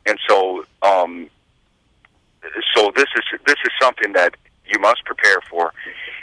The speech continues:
And this is something that the, the writings have been preparing us for, for many years. And, and, uh, I hear testimonies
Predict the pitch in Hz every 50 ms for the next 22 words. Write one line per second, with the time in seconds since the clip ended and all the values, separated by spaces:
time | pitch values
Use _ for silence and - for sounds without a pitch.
0 | - - 123 139 165 170 - 143 - - 139 127 - 120 113 110 107 104 - -
1 | 104 95 92 90 82 - _ _ _ - - - 107 98 101 113 117 131 135 123
2 | 110 104 - 101 98 92 - 113 104 98 98 90 87 - _ _ _ _ _ _
3 | _ - - - - _ _ - - 123 - 135 147 165 165 147 113 - - -
4 | 113 113 101 - 104 101 117 117 110 101 98 104 117 123 107 101 95 - - 104
5 | 104 98 95 - - _ _ _ _ - 104 101 101 95 90 98 98 92 92 90
6 | - - 104 107 - 139 131 - - 117 113 - - 123 120 110 104 104 92 92